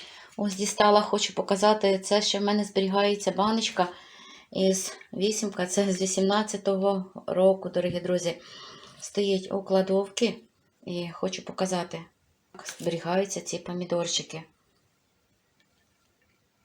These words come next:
Їх і зараз можна відкрити і їсти. Тому, коли в мене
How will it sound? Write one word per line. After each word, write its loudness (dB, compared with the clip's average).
Їх -2
і 4
зараз 0
можна -2
відкрити -4
і -8
їсти. -6
Тому, 2
коли 4
в -2
мене 4